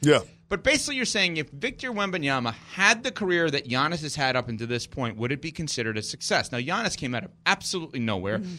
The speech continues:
Speaker 2: In, in Greece, came to the United States, was, what, the fifteenth pick in the draft, something like
Speaker 1: Mm-hmm.
Speaker 2: that? And nobody anticipated this kind of career. He did, but we didn't. Wembanyama is the number one pick, and we've heard about him for years.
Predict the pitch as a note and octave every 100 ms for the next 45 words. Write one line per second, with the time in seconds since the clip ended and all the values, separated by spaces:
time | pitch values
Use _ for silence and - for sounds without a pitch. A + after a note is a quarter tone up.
0 | - - D#3 C#3+ D3 B2 D#3 G3 F3 -
1 | F#3 F3+ F3 E3+ D#3+ - E3 - A#2+ C3+
2 | A2+ - E3 - D#3+ - E3 D#3+ D3 E3
3 | D#3+ F3 C#3 A#2+ A2 A#2+ F3 A2 - -
4 | - D#3+ F3+ G3 G#3+ E3+ D3 B2+ C3 A#2
5 | A#2 A#2 G#2 G#2+ - G#2 F#2+ F#2+ - E3+
6 | E3 D#2+ - - C4+ D#3 F2+ F2+ - C3
7 | C3 G3+ D3 A#2+ E2 D2 - - _ _
8 | C#3+ G3 F#3 F3+ C4 B3 D3 C#3+ - D#3+
9 | E3+ G#3 A3+ A#3+ F#3 F#3+ F3+ E3 C#3+ F3
10 | D#3 C#3+ C#3+ C3+ B2+ - B2 A#2 C#3 G3+
11 | B2+ -